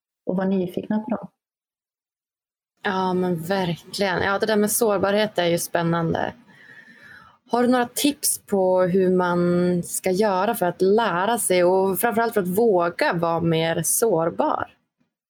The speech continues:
Speaker 1: Ja, det handlar ju väldigt, väldigt mycket om tillit. Att ha relationer där man känner tillit.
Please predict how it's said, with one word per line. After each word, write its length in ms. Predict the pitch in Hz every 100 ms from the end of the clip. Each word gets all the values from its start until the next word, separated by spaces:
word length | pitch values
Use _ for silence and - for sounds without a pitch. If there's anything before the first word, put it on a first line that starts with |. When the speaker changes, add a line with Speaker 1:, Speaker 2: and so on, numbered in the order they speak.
| _ _ _ _ _ _ _ _ -
Speaker 1:
Ja, 280 | 269 269
det 80 | 294
handlar 280 | 262 294 233
ju 80 | 202
väldigt, 340 | 202 202 185
väldigt 180 | 190 185
mycket 220 | 190 190
om 160 | 180 180
tillit. 880 | 196 202 180 180 247 381 - - - _ _ _ _ _ - 196
Att 80 |
ha 220 | - 202 196
relationer 600 | 240 247 247 196 180 175
där 100 | 180
man 160 | 185
känner 580 | 175 202 180 180 202 247
tillit. 840 | 254 285 220 - - - _ -